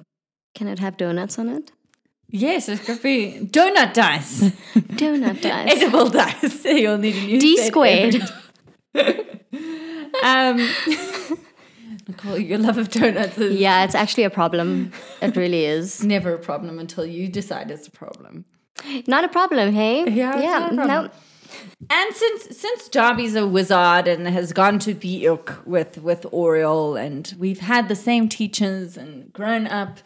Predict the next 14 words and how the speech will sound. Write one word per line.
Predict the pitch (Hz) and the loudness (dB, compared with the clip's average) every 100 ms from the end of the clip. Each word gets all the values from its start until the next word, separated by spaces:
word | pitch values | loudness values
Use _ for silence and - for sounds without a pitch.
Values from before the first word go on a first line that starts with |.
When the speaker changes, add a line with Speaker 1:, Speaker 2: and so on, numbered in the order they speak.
| _ _ | _ _
Speaker 2:
a | 190 | -4
little | 190 180 | 0 0
Speaker 1:
Mm. | 180 | -2
Speaker 2:
bit | 185 | -4
together | - 180 175 170 | -4 -2 0 -2
until | 165 156 170 165 143 - | -6 -6 -6 -6 -12 -6
Oriole | 175 156 | -4 -4
got | 156 135 - | -6 -12 -14
kicked | 180 - | -10 -4
out, | 127 214 - _ - - _ 202 | -4 -4 -8 _ -20 -20 _ 0
um, | 196 196 202 208 214 _ _ _ _ _ _ _ _ _ _ _ | 4 4 2 -2 -6 _ _ _ _ _ _ _ _ _ _ _
from | - 320 359 381 370 - - | 2 4 4 0 -4 -6 -2
Darby's | 214 196 196 202 196 190 185 - - - _ _ | 2 4 4 0 -6 -8 -10 -14 -18 -20 _ _
spells | - - - - 196 165 160 143 - - | -18 -14 -16 0 4 4 2 -2 -8 -10